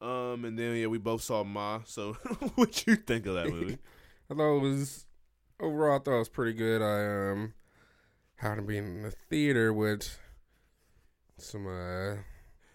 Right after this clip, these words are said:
Speaker 2: people of African American descent. <laughs> So you can only imagine how my theater, uh, experience went. A lot of talking,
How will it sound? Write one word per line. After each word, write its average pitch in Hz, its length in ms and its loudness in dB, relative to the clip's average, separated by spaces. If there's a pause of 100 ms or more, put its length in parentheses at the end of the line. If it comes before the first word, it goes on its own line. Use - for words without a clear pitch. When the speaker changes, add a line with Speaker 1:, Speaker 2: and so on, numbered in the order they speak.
(1200)
Speaker 2:
people 113 280 -12
of 92 100 -12
African 104 400 -8
American 107 480 -4
descent. 127 560 2
<laughs> - 40 -16 (600)
So 95 300 -2
you 110 240 2
can 113 140 0
only 110 220 4
imagine 120 520 6
how 117 220 6
my 123 300 6
theater, 127 760 6
uh, 131 60 6 (160)
experience 131 720 2
went. 131 340 4 (880)
A 95 80 -10
lot 101 240 2
of 98 200 -2
talking, 135 640 6